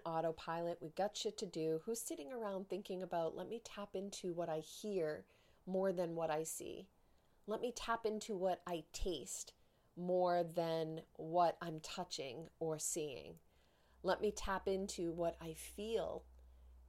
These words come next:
more than I'm looking at something," right? Using all of these different senses in a very intentional way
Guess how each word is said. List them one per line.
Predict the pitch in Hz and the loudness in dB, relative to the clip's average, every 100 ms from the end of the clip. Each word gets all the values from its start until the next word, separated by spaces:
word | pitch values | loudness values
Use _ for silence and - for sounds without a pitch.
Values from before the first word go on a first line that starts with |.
| - | -10
more | 180 180 180 175 | 0 4 6 6
than | 170 175 170 - | 4 2 2 0
I'm | 170 160 | -4 0
looking | 170 196 185 165 | 4 4 2 -2
at | 156 - | -4 -4
something," | - - - - - 185 | -8 -8 -12 -14 -12 -6
right? | 208 277 - - - | -4 -4 -8 -20 -10
Using | 185 214 285 311 285 269 240 - | -4 -2 -2 -2 -2 -2 -4 -4
all | 202 233 | 0 2
of | 254 | 2
these | 214 196 175 | 0 0 -2
different | 170 214 214 190 - | 0 -2 0 -4 -4
senses | - 214 220 - 165 165 - - - - | -2 -2 -2 -2 0 -2 -4 -10 -20 0
in | 208 | 2
a | 202 | 4
very | 165 185 180 170 | 4 4 6 2
intentional | 180 170 - 247 254 - 180 160 | -2 -6 -6 -4 -4 -2 0 0
way | 160 220 185 - 180 | 4 6 6 2 -6